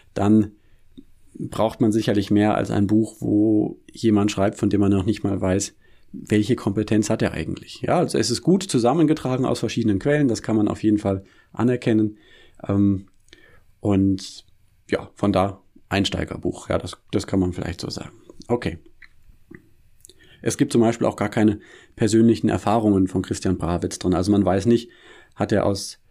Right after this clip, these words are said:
aus, äh, betroffenen Sicht, hat er irgendwelche Sachen ausprobiert an Behandlungen, die ihm selbst geholfen haben oder nicht. Man weiß auch nicht aus Therapeutensicht, hat er da etwas umgesetzt mit Patienten vielleicht.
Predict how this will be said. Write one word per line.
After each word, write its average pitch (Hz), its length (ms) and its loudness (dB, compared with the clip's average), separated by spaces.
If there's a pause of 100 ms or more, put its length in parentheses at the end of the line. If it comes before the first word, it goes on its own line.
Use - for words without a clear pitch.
(120)
aus, 98 400 -4
äh, 92 140 -6
betroffenen 113 500 2
Sicht, 107 240 2
hat 107 140 -2
er 117 80 0
irgendwelche 104 440 0
Sachen 104 600 -2
ausprobiert 117 680 0
an 107 140 2
Behandlungen, 107 580 2
die - 160 -2
ihm 104 120 2
selbst 120 300 -2
geholfen 113 420 0
haben 101 240 0
oder 104 180 0
nicht. 120 240 0 (360)
Man 104 140 2
weiß 110 200 2
auch 110 100 -2
nicht 113 220 2
aus - 100 -6
Therapeutensicht, 117 840 0 (420)
hat 120 180 -2
er 117 80 4
da 107 180 2
etwas 110 300 0
umgesetzt 113 600 2
mit 104 180 0
Patienten 135 500 0
vielleicht. 117 460 -2